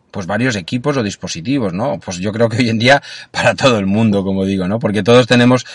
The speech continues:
correos móviles, tabletas, eh, ordenadores, como decía, en casa, en, en la oficina, ¿vale? Entonces, tener esta sincronización de todo lo que, eh, de todas las acciones que vamos realizando en el correo electrónico es imprescindible para ser más eficiente y ganar muchísimo más tiempo, ¿vale?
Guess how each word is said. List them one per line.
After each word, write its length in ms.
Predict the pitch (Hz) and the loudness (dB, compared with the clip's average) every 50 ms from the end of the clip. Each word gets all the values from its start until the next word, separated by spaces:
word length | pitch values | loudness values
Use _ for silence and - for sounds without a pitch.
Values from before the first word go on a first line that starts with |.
| - - | -20 -12
correos 340 | _ - 120 113 120 117 117 | _ 2 2 4 4 4 4
móviles, 460 | 123 123 127 127 123 120 120 120 117 | 4 4 4 4 4 4 4 2 4
tabletas, 760 | 113 - 117 117 113 110 117 110 113 - 202 - 208 - - - - - - - _ | 4 4 4 4 4 2 0 -2 0 0 2 2 2 0 -4 -8 -14 -20 -20 -14 _
eh, 240 | 117 117 117 117 117 | -2 0 2 4 4
ordenadores, 540 | 120 120 113 117 120 120 113 113 120 117 | 2 2 2 2 2 4 4 4 4 2
como 160 | 117 120 117 110 | 0 -2 -2 -2
decía, 180 | 110 113 120 | -2 -2 -2
en 80 | 113 107 | -2 0
casa, 580 | - 123 127 120 - - 127 120 123 123 123 | 2 2 2 2 0 0 2 4 4 4 4
en, 300 | 117 117 110 110 110 110 | 4 2 0 0 0 -2
en 160 | 110 110 110 113 | -2 -2 0 0
la 60 | 120 | 0
oficina, 680 | 120 - 160 135 - 143 139 135 131 127 127 131 127 - - - _ _ - | 0 0 -4 -2 0 0 2 2 2 2 2 2 0 -2 -10 -20 _ _ 0
¿vale? 240 | 101 110 120 123 | 0 2 2 2
Entonces, 340 | 123 107 117 123 139 135 - | 0 2 2 2 2 0 -2
tener 340 | _ - 120 113 117 131 143 | _ 0 2 4 4 4 4
esta 220 | 147 131 - 151 | 2 2 2 2
sincronización 840 | 147 - 156 143 135 131 135 131 120 131 120 - 135 139 147 160 160 - - - - _ _ | 2 4 0 0 2 0 0 0 0 -2 -2 0 2 2 4 2 2 -4 -10 -20 -20 _ _
de 120 | 113 110 104 | -4 -2 2
todo 200 | - 127 127 131 | 4 6 6 6
lo 120 | 131 127 | 4 4
que, 100 | 120 127 | 2 0
eh, 320 | 123 123 120 123 120 117 | 0 2 2 0 0 0
de 140 | 107 113 113 101 | 2 0 0 2
todas 140 | 131 131 | 2 2
las 120 | 139 135 135 | 4 2 2
acciones 320 | 127 - - 147 135 113 | 0 0 0 -2 -2 -2
que 80 | - 104 | -2 -2
vamos 220 | 107 110 113 113 | 0 0 0 0
realizando 400 | 117 117 113 110 - 120 117 117 | 0 0 -2 -2 -2 -2 -2 0
en 60 | 113 | 0
el 60 | 110 107 | -2 -2
correo 260 | - 110 104 113 110 | -2 -2 -2 0 -2
electrónico 520 | 110 107 101 110 113 123 120 113 - 120 | -2 -2 -4 -4 -2 -2 -2 0 0 0
es 240 | 117 127 131 - - _ _ _ | 0 0 0 -4 -10 _ _ _
imprescindible 1160 | - 117 110 95 - - 95 90 - - - - 98 95 92 95 113 113 107 113 117 127 135 - - - - - - _ | -4 -4 -4 -4 -6 -8 -10 -10 -10 -14 -8 -6 -4 -4 -2 -2 -2 -2 0 2 2 0 0 -2 -8 -20 -20 -20 -10 _
para 200 | - - - - | 0 2 2 2
ser 220 | - - 113 117 117 | 0 0 -2 0 0
más 240 | 113 113 123 - | 2 0 0 0
eficiente 640 | 123 117 - - 101 - - 117 113 110 107 120 123 | 0 -4 -4 -6 -8 -6 -4 -2 -2 -2 -2 -2 -2
y 260 | 120 117 120 123 127 | -2 0 0 -2 0
ganar 300 | - 104 101 110 113 117 | 0 0 0 2 2 2
muchísimo 420 | 110 104 95 - - 123 135 117 | 0 0 -2 -4 -4 -2 -2 -2
más 180 | 95 87 82 - | -2 -4 -6 -8
tiempo, 300 | - - 95 78 - 73 | -12 -16 -20 -18 -12 -8
¿vale? 240 | 80 85 101 135 | -6 -6 -6 -6